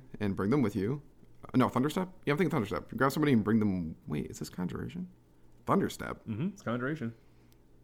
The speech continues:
Speaker 1: And you can teleport. Yeah, it's a teleportation. Yeah, yeah. You can grab somebody and bring them with you. I think it's five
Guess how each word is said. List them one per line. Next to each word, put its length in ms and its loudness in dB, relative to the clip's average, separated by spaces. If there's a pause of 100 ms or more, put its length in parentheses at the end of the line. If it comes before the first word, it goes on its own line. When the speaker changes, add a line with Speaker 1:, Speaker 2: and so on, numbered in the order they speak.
Speaker 1:
And 140 4
you 60 2
can 120 0
teleport. 520 2
Yeah, 140 2
it's 120 -6
a 60 -6
teleportation. 500 -10
Yeah, 220 -6
yeah. 40 -2
You 120 0
can 100 2
grab 160 6
somebody 240 4
and 80 6
bring 140 4
them 80 4
with 100 0
you. 520 4 (300)
I 60 -4
think 160 0
it's 80 -6
five 840 -6